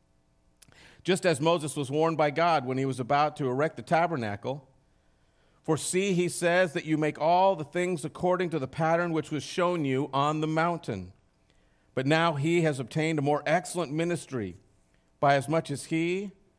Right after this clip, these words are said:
is also the mediator of a better covenant, which has been enacted on better promises." Chapter nine, verse one.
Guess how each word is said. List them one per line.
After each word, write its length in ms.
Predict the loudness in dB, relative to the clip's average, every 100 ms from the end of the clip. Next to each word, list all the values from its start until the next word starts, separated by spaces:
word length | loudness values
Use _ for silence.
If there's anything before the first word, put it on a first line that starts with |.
| _
is 200 | -4 -4 0
also 500 | 0 0 0 0 0
the 120 | -2
mediator 600 | -2 -4 -2 0 0 0
of 180 | -2 -4
a 60 |
better 300 | -2 -2 -2
covenant, 640 | -2 0 0 -2 -8 -10 -20 _ _ _ _
which 140 | -10 -8
has 100 | -4
been 120 | -2
enacted 640 | 0 0 -2 -4 -8 -8 -14 -8
on 140 | -6
better 280 | -4 -4 -4
promises." 760 | -6 -6 -6 -8 -12 -16 -18 -20 _ _ _ _ _ _ -4
Chapter 260 | -4 -2
nine, 240 | -2 0 -2
verse 220 | -6 -4
one. 380 | -2 -2 -4